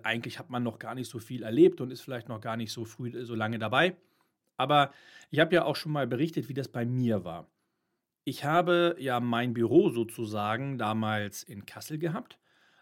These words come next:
aber ich wohnte ja hier in der Nähe von Hannover. Also habe ich meine Meetings alle von Beginn an selbst machen müssen, ohne wirklich viel Erfahrung zu haben.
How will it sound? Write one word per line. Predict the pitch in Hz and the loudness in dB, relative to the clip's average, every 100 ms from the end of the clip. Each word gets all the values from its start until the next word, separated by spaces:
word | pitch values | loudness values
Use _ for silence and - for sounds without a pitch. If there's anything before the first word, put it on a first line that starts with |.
| _ | _
aber | 113 120 117 117 156 | -2 0 0 -2 -4
ich | 113 113 | -8 -4
wohnte | 131 151 170 | -2 0 2
ja | 160 156 156 | 2 2 2
hier | 135 147 143 | 0 -2 -2
in | 135 | -2
der | 135 123 | -6 -4
Nähe | 127 127 | -2 0
von | 131 - 123 | -2 -2 -4
Hannover. | 117 131 160 - 95 - _ _ _ _ _ _ | 0 6 6 6 -4 -14 _ _ _ _ _ _
Also | - 113 120 139 | 2 2 4 2
habe | 120 123 143 | 4 4 4
ich | 139 151 - - - | 4 2 0 -12 -14
meine | - 113 117 120 113 | -6 -2 0 2 0
Meetings | 117 139 - 160 156 - | 0 -2 -2 0 -2 -6
alle | - 127 160 | -6 2 2
von | 180 - 110 | 2 -2 -4
Beginn | 107 110 113 131 | -4 -2 -4 -4
an | 131 139 127 | -8 -8 0
selbst | 156 175 - | 2 2 0
machen | 117 104 110 | -6 -6 -4
müssen, | 104 104 101 82 _ _ _ | -4 -4 -8 -12 _ _ _
ohne | 170 196 180 131 | 12 12 10 4
wirklich | - 131 - | 0 -2 -4
viel | 143 | -4
Erfahrung | 120 117 160 123 104 | -4 -2 -2 -2 -4
zu | - 101 | -10 -10
haben. | 98 92 - | -10 -10 -16